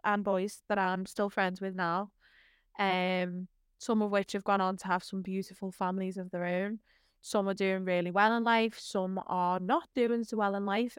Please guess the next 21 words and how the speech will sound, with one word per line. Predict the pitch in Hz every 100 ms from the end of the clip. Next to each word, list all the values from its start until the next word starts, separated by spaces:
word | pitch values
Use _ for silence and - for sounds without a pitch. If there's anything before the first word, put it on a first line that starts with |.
| -
Again, | 185 180 175 180
those | 170 175 180
are | 175 170
more | 185 220 233
stories | 226 202 190 190 202 -
for | 180 175
other | 196 196
times. | 190 180 180 208 - _ - - - - - -
Um, | 202 196 190 196 190
I | - 247
then | 262 285 294 277
went | 262 214 226 214 - -
to | - 226 220
an | 214 220
all-girls | 208 208 208 190 190 196
private | - 202 190 185
school, | - - 185 190 - _ _ _ _ _ _ _ _ _ _ _ _ _
um, | 214 208 185 185 185 185 -
which | 208 196 190 - - - _ _ _ _ _ _ _ -
I | 226
was, | 226 -